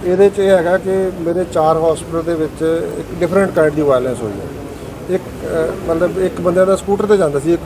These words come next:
ਮਾੜਾ ਜਿਹਾ ਲੱਗ ਗਿਆ ਸਕੂਟਰ, ਆਪਸ 'ਚ ਲੜ ਪਏ, ਥੱਪੜੋ ਥੱਪੜੀ ਹੋ ਗਿਆ, ਹਸਪਤਾਲ 'ਚ ਗਏ, ਉਹਨੇ ਆਪਣੇ ਦੋਸਤ ਬੁਲਾਏ, ਉੱਥੇ ਬੁਲਾਏ, ਉਹ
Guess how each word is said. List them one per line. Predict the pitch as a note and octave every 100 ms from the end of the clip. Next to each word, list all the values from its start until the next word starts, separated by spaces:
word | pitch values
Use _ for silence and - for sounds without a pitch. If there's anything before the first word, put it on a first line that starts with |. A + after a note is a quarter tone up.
| -
ਮਾੜਾ | F3 F#3
ਜਿਹਾ | F#3+
ਲੱਗ | E3+ C3+
ਗਿਆ | C#3+
ਸਕੂਟਰ, | - D#3+ E3+
ਆਪਸ | D3+ D#3
'ਚ |
ਲੜ | D#3+ C3
ਪਏ, | B2
ਥੱਪੜੋ | C3 B2+ C#3
ਥੱਪੜੀ | C#3 D3 E3
ਹੋ | D#3+
ਗਿਆ, | E3 D3
ਹਸਪਤਾਲ | D#3+ F#3
'ਚ | G3
ਗਏ, | G#3 F#3+ - - F#3
ਉਹਨੇ | F#3
ਆਪਣੇ | F#3 - F#3
ਦੋਸਤ | F3+ F#3 E3
ਬੁਲਾਏ, | F3 F3+
ਉੱਥੇ | E3 -
ਬੁਲਾਏ, | E3+
ਉਹ | F#3